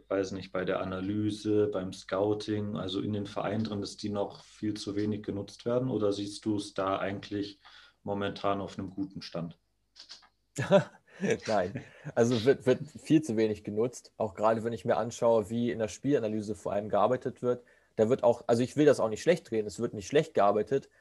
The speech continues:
Speaker 2: aber es wird eben nicht mit Daten gearbeitet. Also viele
Speaker 1: Ja.
Speaker 2: versuchen anhand des Videos ganz viel rauszufiltern, auch gute Sachen zu finden, Sachen zu taggen.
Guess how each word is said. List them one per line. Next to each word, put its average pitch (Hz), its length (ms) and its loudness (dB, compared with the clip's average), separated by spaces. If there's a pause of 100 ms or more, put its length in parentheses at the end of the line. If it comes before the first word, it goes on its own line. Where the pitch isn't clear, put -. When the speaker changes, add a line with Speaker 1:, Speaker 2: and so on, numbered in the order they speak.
Speaker 2:
aber 113 140 2
es 113 100 -4
wird 120 120 -2
eben 113 140 0
nicht 107 140 -8
mit 101 120 -4
Daten 120 260 2
gearbeitet. 104 540 -4 (120)
Also 104 240 -2
viele 131 260 2
Speaker 1:
Ja. 113 80 0
Speaker 2:
versuchen 117 460 -4
anhand 110 260 -2
des 101 140 -6
Videos 147 440 -2 (220)
ganz 127 220 2
viel 127 180 4
rauszufiltern, 131 880 4
auch - 180 0
gute 127 240 0
Sachen 117 300 4
zu 117 100 -8
finden, 143 480 -6
Sachen 113 240 2
zu - 140 -10
taggen. 135 400 -2